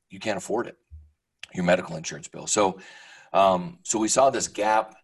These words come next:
and, uh, nobody was taking care of the hourly and the part-time especially. So I went out and I had the idea, I built this national network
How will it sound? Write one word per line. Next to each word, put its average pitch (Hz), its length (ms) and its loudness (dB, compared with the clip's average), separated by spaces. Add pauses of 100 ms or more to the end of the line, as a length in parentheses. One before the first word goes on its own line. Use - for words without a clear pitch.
(300)
and, 87 260 -4
uh, 90 160 -2
nobody 104 340 -2
was 101 140 -4
taking 92 240 -4
care 92 160 -4
of 90 60 -6
the - 120 -4
hourly 87 340 -2
and - 100 -8
the - 40 -14
part-time 175 420 -6
especially. 85 520 -8
So 85 300 0
I 90 100 -2
went 101 200 -2
out 95 180 0
and 87 80 -4
I 85 220 -6 (440)
had 92 200 -4
the 95 80 -2
idea, 87 320 -4
I - 20 -2
built 90 300 -6
this 87 180 -8
national 87 440 -4
network 87 500 -4